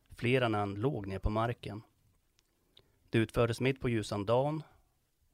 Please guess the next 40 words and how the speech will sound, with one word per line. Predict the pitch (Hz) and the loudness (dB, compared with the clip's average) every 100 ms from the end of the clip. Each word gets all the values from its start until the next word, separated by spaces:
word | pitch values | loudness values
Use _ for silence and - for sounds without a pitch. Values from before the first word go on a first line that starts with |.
| - | -8
Klockan | - - 110 | -6 -4 -4
var | 104 | -2
fem | - - 104 104 | 0 0 0 0
i | |
fyra | 101 107 101 98 | -2 -2 -2 0
på | 110 | 0
eftermiddagen. | 95 - 98 101 113 120 120 123 | 0 -6 -4 -2 0 -2 -2 -4
Det | 107 | -2
var | 98 | -2
rusningstrafik, | 101 95 - 104 - 98 - - - - - | -2 -6 -6 -10 -6 -6 -4 -6 -8 -20 -8
gott | 117 110 - | -6 -4 -2
om | 104 | 0
bilar | 104 104 110 | 0 0 0
åt | 107 - - - | -2 -6 -20 -14
båda | - 113 95 | -2 2 2
håll. | 107 120 147 _ _ _ _ _ _ | 4 2 2 _ _ _ _ _ _
Folk | - 95 - | -2 -2 -2
var | 104 | -4
på | 101 | 2
väg | 101 101 | 2 2
hem | 101 | -4
från | - 104 | -4 -2
sina | 98 95 | 0 0
jobb, | 95 98 120 127 - - - | 2 2 0 -2 -8 -8 -6
barnen | - 107 110 107 | 0 2 2 0
var | |
på | 101 | 0
väg | 101 101 | 0 -2
hem | 98 | -4
från | - | -6
skolan. | 101 - 110 107 110 110 - _ _ _ _ _ _ _ | -8 -6 -4 -4 -4 -6 -10 _ _ _ _ _ _ _
Och | - - 110 117 | -18 -8 2 6
väldigt | 151 110 170 | 6 4 2
många | 160 113 95 | 4 4 2
blev | 92 | -2
vittnen | 98 131 - 156 165 | 0 -2 0 0 0
till | 185 | 0
den | 147 | 0
här | 90 | 0
händelsen. | 92 95 104 - | -2 -6 -8 -12